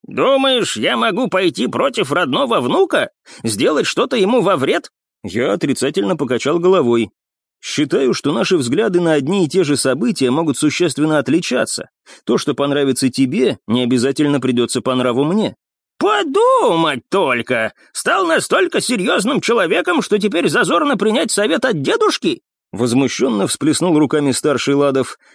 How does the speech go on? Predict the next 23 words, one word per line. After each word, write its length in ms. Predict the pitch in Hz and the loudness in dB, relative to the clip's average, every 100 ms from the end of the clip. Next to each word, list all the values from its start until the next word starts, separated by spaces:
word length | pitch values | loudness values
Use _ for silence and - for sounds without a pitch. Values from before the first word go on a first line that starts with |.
| _ | _
«А 140 | - 311 | -4 0
ведь 220 | 349 359 | 0 2
у 40 | |
меня-то 460 | 349 349 254 254 320 | 0 0 0 0 0
житейского 680 | 339 359 247 214 349 349 349 | 0 0 0 0 0 0 2
опыта 440 | 247 - 302 320 | 2 0 -2 -2
побольше 720 | - 440 403 220 214 233 370 | 0 -2 0 0 0 0 -2
твоего». 600 | 370 415 403 262 143 - _ _ _ _ | 0 2 2 2 0 -2 _ _ _ _
«Это 340 | - 117 - 180 | -2 0 0 -2
так», 400 | 262 285 113 - _ | 0 0 -2 -12 _
согласился 680 | 131 123 120 - 117 - | -2 0 0 0 0 0
я, 280 | 117 113 101 _ - - | 0 0 -2 _ -20 -2
«но 160 | 190 | 0
как 200 | 208 175 | 0 0
раз 220 | - 220 - | 0 0 0
с 60 | |
решением 580 | 135 139 - 214 185 127 | 0 2 0 0 0 0
житейских 520 | 120 - 202 - 139 | 0 0 -2 0 -2
вопросов 560 | 117 117 - 220 190 - | -2 -2 -2 0 0 0
у 60 | |
меня 260 | 117 117 117 | 2 2 0
проблем 420 | 113 120 135 165 | -2 0 0 2
нет. 280 | 226 - | 0 -2